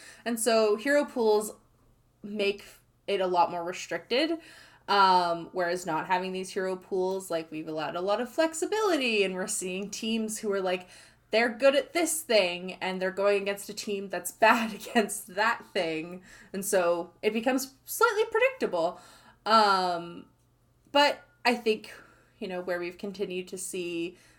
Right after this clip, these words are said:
the teams do well is where they can do multiple metas, or they can really so-, show some strength, um, at trying different things.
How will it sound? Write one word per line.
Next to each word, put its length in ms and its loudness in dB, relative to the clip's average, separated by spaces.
the 80 -8
teams 380 -10
do 240 -4
well 640 2
is 640 0
where 280 -2
they 140 -2
can 300 -8
do 160 -2
multiple 580 4
metas, 680 0
or 480 -2
they 260 -2
can 560 -8
really 420 -2
so-, 380 -2
show 540 -6
some 260 -12
strength, 760 -2
um, 640 -2
at 140 -6
trying 400 4
different 440 -4
things. 680 -4